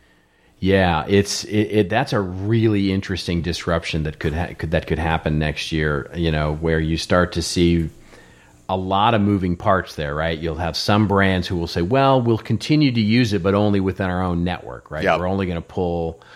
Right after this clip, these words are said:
Speaker 1: we're only gonna pull content from our own network and keep it, you know, in, you know, with our family of sites, right? So you've got the, you know, the A O L, Huffington Post sort of, you know, network where you've got content flowing in and out of and, and all that kind of stuff, which means really interesting things for marketers trying to get into that business.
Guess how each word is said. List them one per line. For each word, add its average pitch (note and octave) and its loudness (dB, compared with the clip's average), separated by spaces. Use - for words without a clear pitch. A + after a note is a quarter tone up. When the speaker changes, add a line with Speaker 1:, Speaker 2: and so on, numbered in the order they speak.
Speaker 1:
we're G#2 4
only A2 4
gonna G#2 2
pull G2 2
content F#2+ 0
from F2+ 0
our E2+ 2
own F2 2
network E2+ -2
and D#2+ -2
keep F2 -4
it, E2 -4
you E2 -4
know, D#2 -4
in, E2+ 0
you F2 -2
know, E2+ 0
with G2 2
our E2+ 2
family F2 0
of D2+ -4
sites, D2+ -2
right? D2 -2
So - -4
you've D#2+ -2
got D#2+ 0
the, D#2+ 0
you F2 -2
know, E2 0
the D#2+ -2
A G#2 2
O G2 2
L, F#2 2
Huffington F#2 -2
Post F#2 -2
sort F2 -4
of, E2 -2
you F2 -2
know, D#2+ -2
network E2+ 0
where E2 2
you've D#2+ -2
got D#2+ 0
content E2 -2
flowing E2 0
in D#2+ 0
and D#2 -2
out D2+ 0
of D#2 -2
and, D#2 -4
and F2 -4
all D#2 0
that D#2+ 0
kind D#2 -2
of D2+ -4
stuff, - -2
which F#2+ -2
means C3+ 0
really A2 0
interesting G2+ -4
things F#2 -6
for F2+ -6
marketers F2+ 0
trying E2+ -2
to D#2+ -4
get D#2+ -2
into F#2 2
that D#2+ 0
business. F#2 0